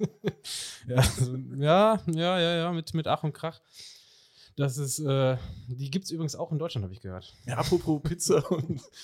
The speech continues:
Speaker 2: und Snacks und sowas. Wir haben, äh, zu Silvester, vielen, vielen Dank für die vielen Rückmeldungen, unglaublich viele Fotos von der Lorenz Snackbox bekommen. Die Brezeln waren immer weg. Äh, nee, nicht weg,
Speaker 1: Nicht
Speaker 2: die waren
Speaker 1: weg.
Speaker 2: immer da. Die
Speaker 1: Immer,
Speaker 2: waren immer
Speaker 1: immer
Speaker 2: noch da,
Speaker 1: über.
Speaker 2: ne?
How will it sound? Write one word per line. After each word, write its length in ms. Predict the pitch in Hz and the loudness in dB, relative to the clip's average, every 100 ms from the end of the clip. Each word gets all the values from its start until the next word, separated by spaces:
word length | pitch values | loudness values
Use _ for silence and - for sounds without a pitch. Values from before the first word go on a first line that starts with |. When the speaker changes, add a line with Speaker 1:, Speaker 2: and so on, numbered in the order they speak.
| - | -8
Speaker 2:
und 160 | 139 135 | -2 -2
Snacks 360 | - 151 180 | 2 0 0
und 80 | 175 | -4
sowas. 280 | 151 156 151 | -4 -4 0
Wir 80 | 143 | 2
haben, 400 | 147 160 151 147 | 2 2 -4 -6
äh, 40 | 143 | -4
zu 120 | 151 | -4
Silvester, 400 | 143 143 - 127 | -2 -2 0 -2
vielen, 200 | 135 156 | -2 -4
vielen 140 | 156 147 | -4 -4
Dank 180 | 151 160 | -6 -4
für 80 | |
die 80 | 143 | -4
vielen 220 | 135 160 | 0 0
Rückmeldungen, 460 | 143 165 143 131 147 - - _ | 2 0 2 2 2 -4 -20 _
unglaublich 440 | 160 196 175 160 | 4 4 4 0
viele 200 | - 156 | -4 -4
Fotos 340 | 143 160 143 123 | -2 -2 -2 -2
von 100 | 135 | -2
der 100 | 127 | 0
Lorenz 400 | 135 151 139 135 | 0 0 0 -2
Snackbox 540 | 143 143 - 117 - | -4 -6 -2 0 2
bekommen. 420 | 143 139 147 143 202 - - - | 0 2 4 2 0 -10 -16 -18
Die 160 | 131 165 | 2 6
Brezeln 400 | 165 240 247 214 | 8 6 6 4
waren 200 | 208 202 | 4 4
immer 220 | 220 220 | 4 6
weg. 180 | 190 - | 4 2
Äh, 260 | 180 175 175 | 2 4 4
nee, 380 | 185 147 147 | 2 2 2
nicht 160 | 147 139 | 4 4
weg, 80 | 147 | 6
Speaker 1:
Nicht 120 | 170 | 6
Speaker 2:
die 20 | |
waren 100 | 160 196 | 6 6
Speaker 1:
weg. 60 | |
Speaker 2:
immer 140 | 208 190 | 6 6
da. 200 | 185 120 | 6 4
Die 120 | 117 | 2
Speaker 1:
Immer, 160 | 139 139 | 2 4
Speaker 2:
waren 180 | 127 202 | 4 2
immer 160 | 180 | 4
Speaker 1:
immer 80 | 160 | 6
Speaker 2:
noch 80 | 143 | 6
da, 80 | 156 | 6
Speaker 1:
über. 160 | 123 | 6
Speaker 2:
ne? 160 | 143 - | 4 -2